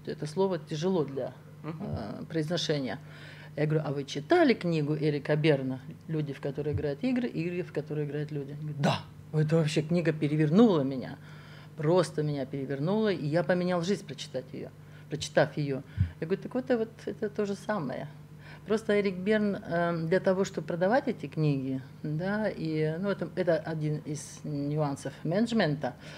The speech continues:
Speaker 1: эм, дали вот такое название. Потому что если вы, например, м, посмотрите вот в этой книге, здесь, вот в этой части в книге, то здесь написано,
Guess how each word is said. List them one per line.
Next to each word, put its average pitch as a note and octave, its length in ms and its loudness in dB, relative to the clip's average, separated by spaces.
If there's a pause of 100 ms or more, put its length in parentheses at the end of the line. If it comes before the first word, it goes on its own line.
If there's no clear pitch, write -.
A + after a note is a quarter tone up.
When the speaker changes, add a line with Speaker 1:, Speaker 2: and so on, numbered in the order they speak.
(360)
Speaker 1:
эм, C#3+ 460 -2 (380)
дали G3+ 200 8
вот F3+ 160 2
такое E3 280 0
название. D3+ 640 -2 (240)
Потому D#3+ 200 -6
что D#3 160 -8
если D#3+ 280 -4
вы, D#3 300 0 (180)
например, D#3 540 2 (800)
м, D3+ 460 0 (160)
посмотрите D3+ 880 0 (200)
вот D3 140 -6
в - 20 0
этой D3+ 200 -2
книге, D3 420 4
здесь, F#3+ 340 6
вот D#3 160 6
в - 20 6
этой D3 200 4
части - 420 0
в - 60 -4
книге, G#3+ 340 4
то D3+ 240 6
здесь G3 260 4
написано, D#3 640 4